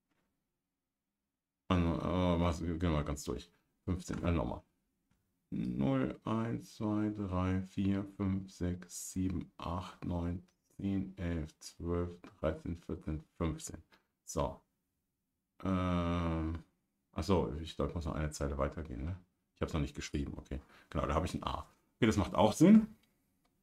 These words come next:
Ja, so. Das nächste Mal, und jetzt gehen wir direkt die Zeile weiter, damit da sinnvolle Werte drin stehen. Das nächste Mal sagt er F und da will er sich von Stelle zwanzig zehn Zeichen holen. Das ist genau das, was er haben wollte, ne?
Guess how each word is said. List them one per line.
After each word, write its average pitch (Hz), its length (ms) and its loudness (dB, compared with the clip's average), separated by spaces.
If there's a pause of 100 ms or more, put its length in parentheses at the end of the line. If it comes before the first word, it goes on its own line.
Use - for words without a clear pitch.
(760)
Ja, 107 280 2 (380)
so. - 400 2 (580)
Das - 140 -12
nächste 107 320 4
Mal, 143 240 10
und 95 80 6
jetzt - 160 -2
gehen 85 80 0
wir 76 60 0
direkt 98 240 0
die 139 80 2
Zeile 123 320 4
weiter, 120 500 0
damit 80 220 -4
da 67 180 -6
sinnvolle 76 380 -2
Werte 117 180 2
drin 127 160 -2
stehen. 123 300 0 (460)
Das 90 120 0
nächste 110 280 6
Mal 104 500 6 (200)
sagt 85 360 4
er - 100 0
F 151 260 6
und 98 140 2
da 95 140 8
will 101 80 8
er 98 80 10
sich 90 100 2
von 95 80 2
Stelle 87 220 4
zwanzig 104 400 4
zehn 87 160 4
Zeichen 71 280 4
holen. 71 120 0
Das 85 120 2
ist - 40 -6
genau 78 160 2
das, 73 160 0
was 73 100 -6
er 71 60 -2
haben 67 240 0
wollte, 58 260 -6
ne? 135 160 2